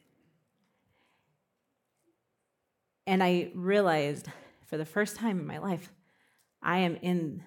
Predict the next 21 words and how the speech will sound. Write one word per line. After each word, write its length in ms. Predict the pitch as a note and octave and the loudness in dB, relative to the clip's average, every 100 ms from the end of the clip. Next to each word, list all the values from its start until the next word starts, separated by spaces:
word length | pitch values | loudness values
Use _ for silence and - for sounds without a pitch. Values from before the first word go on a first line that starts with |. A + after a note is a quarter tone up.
| - | -8
one 140 | F3 | -2
of 140 | F3+ F3+ | -2 -2
the 100 | E3+ | -8
deepest 640 | D3+ E3+ F3+ G3+ G#3 - - | -6 -6 -2 -2 -2 -6 -6
and 160 | F3 | -2
darkest 440 | D#3+ D#3+ E3+ E3+ - | 0 -2 -4 -8 -2
pits 240 | F#3+ F3+ | -2 -2
of 100 | D3+ | -8
depression 720 | - - E3+ E3+ - E3+ F3+ - _ _ | -10 -8 -8 -6 -8 -8 -10 -12 _ _
that 100 | D#3+ | -4
I've 160 | - D3 | -4 -4
ever 240 | - D#3 D#3 | -6 -4 -4
been 240 | D3 C#3+ | -4 -6
in. 260 | A#2+ - - - _ - | -8 -10 -14 -18 _ -6
And 100 | E3+ | -4
I 80 | D#3+ | -4
feel 260 | - G3 | 0 0
like 160 | F#3 F3+ | 2 0
at 200 | E3 - | -4 -4
any 240 | F#3+ F3+ | 0 0
moment, 520 | F3+ F3 E3 D3+ - | 0 -2 -4 -8 -12